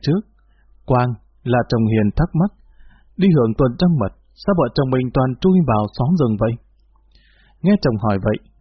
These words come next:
Hiền ghé tai Quang âu yếm nói, "Xó rừng hay khách sạn,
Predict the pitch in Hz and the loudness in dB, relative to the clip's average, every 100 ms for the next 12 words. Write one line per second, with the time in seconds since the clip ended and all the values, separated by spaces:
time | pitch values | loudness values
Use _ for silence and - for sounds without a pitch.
0 | _ _ - 135 131 131 185 170 160 151 | _ _ 0 0 0 -2 0 0 0 2
1 | 139 139 127 123 117 127 113 123 175 - | 0 0 0 0 0 -2 -4 -2 -4 -6
2 | _ _ _ _ _ _ - 120 139 113 | _ _ _ _ _ _ -2 0 2 0
3 | 107 104 120 131 196 - 110 | 0 -2 -4 -4 -6 -6 -8